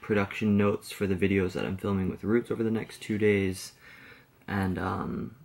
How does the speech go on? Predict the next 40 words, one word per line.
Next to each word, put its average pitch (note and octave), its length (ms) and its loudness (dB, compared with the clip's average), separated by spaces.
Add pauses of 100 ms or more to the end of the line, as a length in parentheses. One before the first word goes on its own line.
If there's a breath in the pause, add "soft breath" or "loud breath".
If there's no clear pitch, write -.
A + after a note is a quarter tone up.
(160)
yeah, A#2 220 -6
I - 20 -8
have F#2+ 140 -8
to G2 60 -2
wake G2+ 120 0
up F#2+ 100 -2
at G2 160 -6
five G2+ 640 -6
so F2+ 420 -6
we F2+ 100 -2
can F#2 160 -4
go F2 180 -4
to F#2+ 160 -8
the - 160 -10
airport - 680 -8
and F#2 280 -8
go - 80 -8
to - 120 -14
Toronto. A#2 640 -6 (640 loud breath)
So, C3+ 760 -4 (280)
I - 360 -8 (200)
think B2 340 -4
<laughs> - 40 -18
I'm F#2+ 240 -2
going G2+ 300 4
to G2 320 2
sign F#2 340 0
off F#2 240 -2
for F2 140 -2
today's E2+ 340 -4
vlog, F#2+ 400 -4
but - 100 -6
I F#2+ 80 0
hope F#2+ 360 -4
that - 160 -8
you F#2+ 300 0
enjoyed F2+ 420 -2
following F2+ 320 -4
me F2+ 100 -2
around F2 380 -2